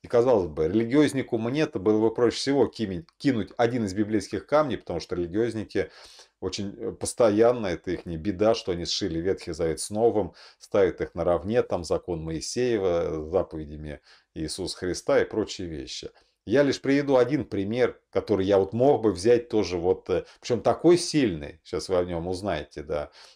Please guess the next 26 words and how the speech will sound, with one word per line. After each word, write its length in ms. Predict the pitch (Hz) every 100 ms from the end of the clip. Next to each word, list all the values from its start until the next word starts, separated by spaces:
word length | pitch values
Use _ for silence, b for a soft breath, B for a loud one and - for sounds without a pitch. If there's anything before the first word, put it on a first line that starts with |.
| _
которого 400 | 117 127 127 120
было 240 | 117 123
бы 140 | 117 110
достаточно, 680 | 131 - 127 - - -
чтобы 360 | 87 - 90 98
дальше 340 | 107 95 -
просто 260 | - 95 -
вообще 240 | 107 -
ни 60 | 82
о 80 | 80
чём 240 | - 78
не 100 | 76
говорить. 320 | 80 90 73 -
Но 120 | 92
вот 120 | 98 143
именно 260 | 131 85
я, 280 | 80 90 92
будучи 500 | 92 82 78 87 - B B B _
искренним 420 | 120 131 117 98
христианином 800 | - 98 - 104 98 92 80 80
и, 120 | 78
и 260 | 78 - 98
з-, 180 | 90 -
и 100 | 113
понимающим, 680 | - 104 107 117 90 - 87
что, 400 | - 92 90